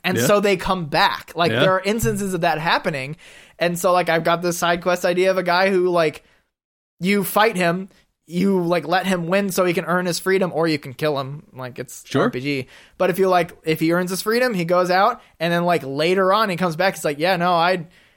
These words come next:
Speaker 1: I can't stand it out there. I don't like fighting. Let's fight. Kill me." Like, I just,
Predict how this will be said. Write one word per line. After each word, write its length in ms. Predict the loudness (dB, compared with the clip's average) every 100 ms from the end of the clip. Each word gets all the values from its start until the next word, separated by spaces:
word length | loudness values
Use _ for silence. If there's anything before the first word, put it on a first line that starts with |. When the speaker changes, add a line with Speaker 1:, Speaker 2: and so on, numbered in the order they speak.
| _ _ _ -4
Speaker 1:
I 100 | -4
can't 300 | 0 -2 -2
stand 300 | -2 -4 -2
it 80 | 2
out 180 | 2 2
there. 360 | 2 2 -2 -2
I 140 | 0
don't 160 | 0 0
like 200 | 0 -2
fighting. 500 | -2 0 0 -2 -6 _ -4
Let's 200 | -2 -2
fight. 400 | 0 0 0 -10
Kill 260 | -2 -2
me." 220 | -2 -8 -4
Like, 220 | -4 -2
I 60 | -6
just, 300 | -4 -4